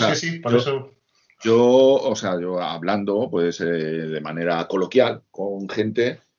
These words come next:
Speaker 2: te puedo decir que muchos buenos astrofotógrafos no saben lo que es un cúmulo estelar. O sea, saben lo que es visualmente, pues un montón de estrellitas apelotonadas,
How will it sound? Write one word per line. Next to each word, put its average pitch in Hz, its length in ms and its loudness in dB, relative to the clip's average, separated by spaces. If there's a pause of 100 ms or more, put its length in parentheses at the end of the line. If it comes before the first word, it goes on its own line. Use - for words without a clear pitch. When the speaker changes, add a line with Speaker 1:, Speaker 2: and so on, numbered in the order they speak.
(220)
Speaker 2:
te - 80 -20
puedo 98 160 -4
decir 107 240 -2
que 101 680 6
muchos 95 800 0
buenos 110 480 4
astrofotógrafos 117 1120 -2 (380)
no 98 180 -4
saben 107 320 0
lo 85 140 -2
que 87 100 -12
es - 140 -14
un 82 120 -10
cúmulo 82 380 -2
estelar. - 360 -8 (1300)
O - 20 -20
sea, - 200 0 (160)
saben 123 300 4
lo 165 100 6
que 151 100 6
es 160 80 6
visualmente, 101 600 0
pues - 240 -12
un 147 120 -4
montón 143 440 0
de 127 80 2
estrellitas 117 580 -2
apelotonadas, 87 840 -6